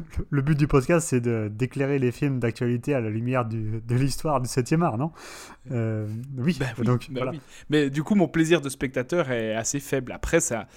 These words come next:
Speaker 2: ça a un véritable intérêt historique, théorique et, et analytique, ouais, c'est clair.
Speaker 1: Euh, qu'on soit clair, c'est pas... Qu'on soit clair, c'est pas un bon film, hein.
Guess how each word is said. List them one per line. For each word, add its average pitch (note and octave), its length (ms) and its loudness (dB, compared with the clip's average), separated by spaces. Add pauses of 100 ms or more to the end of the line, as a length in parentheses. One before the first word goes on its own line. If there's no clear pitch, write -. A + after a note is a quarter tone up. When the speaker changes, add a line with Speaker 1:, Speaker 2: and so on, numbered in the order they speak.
(160)
Speaker 2:
ça A#2 180 -2
a A2+ 60 -2
un A2+ 40 -2
véritable B2 440 0
intérêt A#2+ 520 -4
historique, A#2 520 -8
théorique A#2 500 -6
et, G2+ 280 -12 (840)
et A#2 80 -8
analytique, A#2 600 -6
ouais, D3+ 260 -6
c'est - 160 -16
clair. - 320 -14 (480)
Speaker 1:
Euh, A2+ 420 -4
qu'on C#3+ 140 2
soit C#3+ 180 6
clair, E3 240 4
c'est C3+ 140 0
pas... D#3+ 260 4
Qu'on D3+ 140 4
soit D3 140 10
clair, F3 180 6
c'est C3+ 140 4
pas D3 180 6
un B2 40 6
bon B2+ 180 2
film, A#2 260 4
hein. A2+ 120 -2